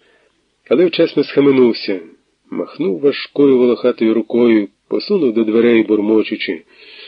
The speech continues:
«Ахінея і беліберда, ахінея і...» Твердохліб сумно всміхнувся.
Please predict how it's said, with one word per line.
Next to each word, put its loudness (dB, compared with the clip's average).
«Ахінея 2
і 0
беліберда, -4
ахінея -2
і...» -8
Твердохліб 0
сумно 0
всміхнувся. -6